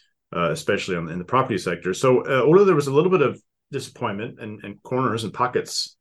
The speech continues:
of the commodity, uh, market on this, but what's your take on this, on the impact of this? And as well, uh,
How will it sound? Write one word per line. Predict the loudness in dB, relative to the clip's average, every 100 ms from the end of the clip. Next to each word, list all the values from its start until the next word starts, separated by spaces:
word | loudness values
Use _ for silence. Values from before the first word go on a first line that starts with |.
| -6
of | -4
the | -4
commodity, | -6 -2 -2 -2 -4 -8 -10
uh, | -8
market | -4 -4 -4 -6
on | -6 -4 -2
this, | -4 -6 -14 -20 -20 _
but | 0
what's | 2 2
your | 0
take | 2 2
on | 0 0
this, | 0 -2
on | -4
the |
impact | -4 -2 -4 -4
of | -4
this? | -2 -2 -2
And | -2
as | 0
well, | 4 4 2 -4 -20 _ _
uh, | -12 -2 0